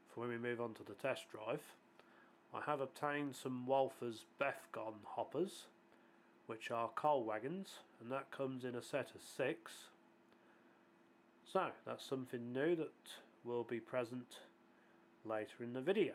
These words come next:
So what I'm going to do, I'm going to remove the locomotive from the tray and place it onto the track.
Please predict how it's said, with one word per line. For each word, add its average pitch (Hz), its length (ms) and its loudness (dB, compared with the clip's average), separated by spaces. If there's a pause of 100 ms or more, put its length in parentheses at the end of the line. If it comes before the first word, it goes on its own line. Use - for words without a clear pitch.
(3250)
So 214 240 6 (240)
what 196 120 -2
I'm 190 100 0
going 170 180 4
to 151 60 0
do, 147 420 4 (960)
I'm 117 60 -12
going 123 200 -2
to 123 80 -8
remove 147 340 2
the 143 80 2
locomotive 139 600 2
from 127 260 -4
the 110 60 -6
tray 156 400 2 (1300)
and 101 140 -16
place 131 260 0
it 127 100 -6
onto 151 280 -2
the 165 60 4
track. - 520 0